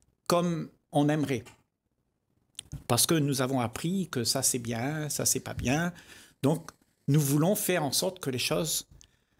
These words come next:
arrivent à être à mon goût. Mais on est quand même sept milliards de personnes sur la planète.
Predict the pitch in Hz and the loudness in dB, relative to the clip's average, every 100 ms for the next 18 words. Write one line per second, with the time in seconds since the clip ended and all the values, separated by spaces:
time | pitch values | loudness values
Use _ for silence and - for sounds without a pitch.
0 | _ _ _ - 123 120 170 220 - - | _ _ _ 0 2 4 2 2 0 -2
1 | - 135 123 127 - 160 160 139 143 147 | -2 0 0 -4 0 0 2 0 0 0
2 | 139 131 - _ _ _ _ _ - - | -2 -6 -8 _ _ _ _ _ -20 -18
3 | - - - - 165 214 269 - 160 175 | -16 -16 -6 2 4 4 2 0 0 0
4 | 196 139 - - - - 226 - 160 147 | 0 -4 -10 -8 0 2 2 -2 -2 0
5 | 131 - 143 160 143 131 117 110 113 117 | -2 -2 -2 -2 -2 -4 -4 -4 -4 -4
6 | - - | -10 -16